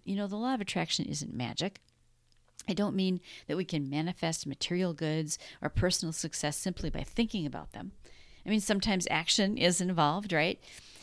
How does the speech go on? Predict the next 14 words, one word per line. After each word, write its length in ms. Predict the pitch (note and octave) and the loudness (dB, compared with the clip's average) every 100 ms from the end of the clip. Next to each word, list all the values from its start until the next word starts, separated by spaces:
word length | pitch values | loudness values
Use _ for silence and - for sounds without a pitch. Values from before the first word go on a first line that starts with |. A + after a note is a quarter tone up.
| - - | -20 -4
However, 440 | C4 C4 C#4 G#3 | 2 4 4 4
the 80 | F#3 | 2
universe 400 | G#3 A3+ B3 B3 | 0 0 0 -2
provides 420 | - A#3 A3 A3+ | -2 -2 -2 -2
us 220 | A3+ - - | 0 0 0
what 200 | - A#3+ | -2 0
we 80 | |
need, 300 | A3 C4 D4+ - - | 2 2 0 -4 -4
the 60 | |
people, 420 | - A#3 A3+ - | 0 2 2 -2
the 80 | - | 0
methods, 440 | F3+ G#3+ G#3 - - | 0 0 -2 -6 -8
the 140 | - | -10
opportunity 800 | F3+ F3+ - A#3 G#3+ E3 C3+ | -8 -8 0 2 2 0 -4